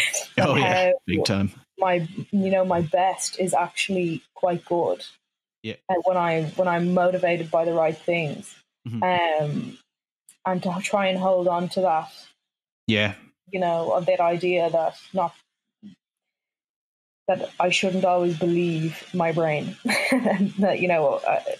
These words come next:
Speaker 1: it's more important to just do my best and not worry about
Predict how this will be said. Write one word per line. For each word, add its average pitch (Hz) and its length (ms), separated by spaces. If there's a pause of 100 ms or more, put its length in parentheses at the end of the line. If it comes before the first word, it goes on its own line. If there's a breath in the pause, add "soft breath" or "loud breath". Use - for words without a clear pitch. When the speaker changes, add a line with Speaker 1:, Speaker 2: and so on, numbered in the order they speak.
(760 loud breath)
Speaker 1:
it's 208 260
more 190 340
important 185 480
to 180 100
just 175 480
do 185 140
my 160 180
best 156 400
and 175 140
not 160 200
worry 165 380
about 156 380